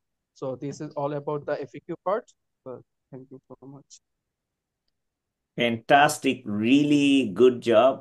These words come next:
Speaker 2: কোনো কিছু মিসিং নাই, মানে কম্পোনেন্টে কোনো কিছু মিসিং নাই। So again, ফরম্যাটেও কোনো কিছু মিসিং নাই। So I really liked it। Thank you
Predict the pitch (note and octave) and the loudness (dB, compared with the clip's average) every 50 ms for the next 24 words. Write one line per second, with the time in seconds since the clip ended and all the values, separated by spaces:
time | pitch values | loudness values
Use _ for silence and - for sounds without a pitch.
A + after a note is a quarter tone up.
0 | - _ - C3+ D3 D#3 E3 E3 C#3 D#3 D#3+ D3+ - E3 C#3+ C3+ B2+ B2 - - | -8 _ -6 -6 -4 -4 -4 -4 -2 -2 -2 0 0 0 0 0 -2 -4 -2 -2
1 | C#3 C3+ C3+ C3 B2+ B2 B2 B2 B2+ B2+ B2 A#2 - - - - A2 G#2+ G#2+ - | -4 -4 -2 0 0 0 2 0 0 -2 -6 -10 -12 -8 -4 -2 -2 -2 2 4
2 | B2+ B2+ B2+ A#2+ B2 D#3 D#3 D#3 D3+ C#3+ - D#3+ - C#3 C3+ C3+ B2+ B2 B2+ - | 4 4 4 4 2 0 0 0 0 0 0 0 2 0 -2 -2 -2 -4 -4 -4
3 | - C3 A#2+ A#2+ A2+ - - B2 A#2+ A#2+ A#2+ A#2 A2+ B2 D3+ F#3 - - _ _ | -4 -4 -4 -4 -4 -4 -4 -4 -4 -2 0 0 0 0 -2 -6 -10 -12 _ _
4 | _ _ _ _ _ - - - A2 A2 G#2+ G#2 G#2 G#2 G#2+ G#2+ - - - A#2 | _ _ _ _ _ -12 -6 -2 2 4 4 6 6 6 6 4 4 2 2 2
5 | A#2 A2 G#2 B2+ B2+ B2+ A#2 - - A2 A2+ A2+ A#2+ C3 A#2+ - D3 C#3+ - C3+ | 2 4 4 2 2 0 -2 -2 0 0 2 2 0 -2 -2 0 -2 -2 -2 -4
6 | B2+ C3 B2+ C3 B2 - B2+ B2 A#2+ A2+ - C3 B2 A#2+ A#2+ A#2+ B2+ C#3+ D3+ - | -6 -6 -6 -8 -8 -8 -6 -6 -6 -6 -4 -6 -4 -4 -2 -2 -2 -2 -2 0
7 | - A2+ G#2 G2+ G2+ G2+ G#2+ A2+ A2+ A2 A2+ G#2+ G2 F2+ F2 - - - D2 - | 2 4 4 4 4 4 4 4 4 4 2 2 0 0 -2 -4 -6 -10 -10 -10
8 | - - - G2 G#2 G#2+ G#2+ A#2 A2+ | -10 -8 -6 -6 -6 -4 -2 -4 -4